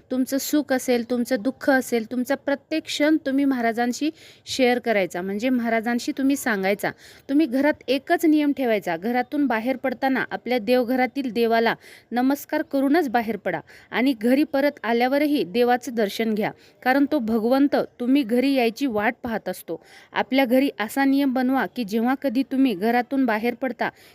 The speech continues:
तेव्हा देवासमोर क्षणभर थांबून, "हे परमेश्वरा, तुम्हीही माझ्यासोबत चला," असं म्हणा, कारण तुमच्या हातामध्ये भलेही लाखाचं घड्याळ असेल,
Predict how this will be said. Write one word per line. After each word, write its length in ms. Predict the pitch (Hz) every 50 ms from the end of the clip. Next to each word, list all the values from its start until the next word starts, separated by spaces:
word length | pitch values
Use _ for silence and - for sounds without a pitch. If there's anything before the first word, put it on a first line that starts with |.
| _ _
तेव्हा 240 | 247 254 247 269 277
देवासमोर 640 | 220 202 240 233 240 254 262 - 277 254 254 240 175
क्षणभर 480 | 165 - - - 240 240 240 240 269 277 -
थांबून, 340 | - 240 226 233 233 262 220 - - - - _ _ 262
"हे 80 | 277
परमेश्वरा, 680 | 277 - 262 247 247 247 262 269 - 269 269 262 240 - - - - - _ _ -
तुम्हीही 320 | 247 254 269 269 277 320
माझ्यासोबत 540 | 285 262 240 220 226 240 - 262 247 226 277 269 -
चला," 220 | 247 220 196 160 - - _ _ _ -
असं 240 | 214 240 - 285 285
म्हणा, 280 | 269 269 254 226 170 - - -
कारण 280 | 233 240 262 254 226 196 -
तुमच्या 280 | 254 254 254 - - 285
हातामध्ये 600 | 226 247 220 - 254 269 269 277 269 220 233 160 - - - _ _
भलेही 460 | 202 240 247 247 269 285 285 320 285 247
लाखाचं 440 | 226 226 - - 285 - - 302 254
घड्याळ 280 | 247 254 233 233 226 220
असेल, 280 | 214 214 - 214 175